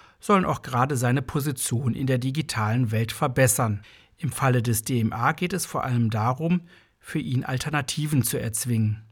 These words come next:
Mika Blinn, Experte beim Verbraucherzentrale Bundesverband, gibt dafür ein Beispiel.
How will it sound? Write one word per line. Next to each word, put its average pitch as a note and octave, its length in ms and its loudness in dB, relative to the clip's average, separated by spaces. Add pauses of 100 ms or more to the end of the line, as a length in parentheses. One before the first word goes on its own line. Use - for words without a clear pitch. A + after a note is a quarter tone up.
(640)
Mika C3 300 0
Blinn, B2 500 0 (260)
Experte B2+ 500 -2
beim A#2 220 -2
Verbraucherzentrale A#2 920 -2
Bundesverband, C#3 840 -2 (400)
gibt A#3 240 -2
dafür B2 360 0
ein C3+ 220 -2
Beispiel. A2+ 680 0